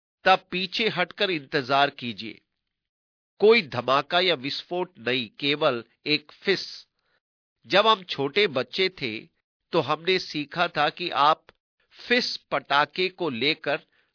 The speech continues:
दो भागों में तोड़िए, बारूद को बाहर निकालिए, बारूद को जलाइए।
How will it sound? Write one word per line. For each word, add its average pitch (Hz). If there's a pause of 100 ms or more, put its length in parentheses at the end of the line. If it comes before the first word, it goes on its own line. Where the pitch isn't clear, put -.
दो 170
भागों 143
में 160
तोड़िए, 117 (680)
बारूद 139
को 180
बाहर 127
निकालिए, 127 (540)
बारूद 151
को 214
जलाइए। 113